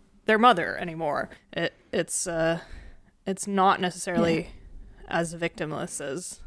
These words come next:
Speaker 1: people may think.
Speaker 2: Yeah, it's, yeah, it's the same with, like, bank fraud as well and things like that. Everyone's like, "Oh, well, it's just the banks,"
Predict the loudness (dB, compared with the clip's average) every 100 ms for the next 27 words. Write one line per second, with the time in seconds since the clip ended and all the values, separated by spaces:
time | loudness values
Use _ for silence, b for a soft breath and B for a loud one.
0 | -18 -16 -10 -8 -6 -8 -10 -8 -10 -12
1 | -18 -20 _ _ b b b b b b
2 | b b b _ _ _ _ _ _ 0
3 | 0 -2 -8 -20 -10 0 0 0 -10 -8
4 | -6 B B B B B B B B B
5 | B B _ 4 4 4 2 2 4 6
6 | 6 6 2 2 -2 0 0 0 2 4
7 | 4 0 0 2 2 4 4 2 2 2
8 | 0 2 0 0 0 2 4 6 6 6
9 | 4 4 0 0 2 2 0 -2 -8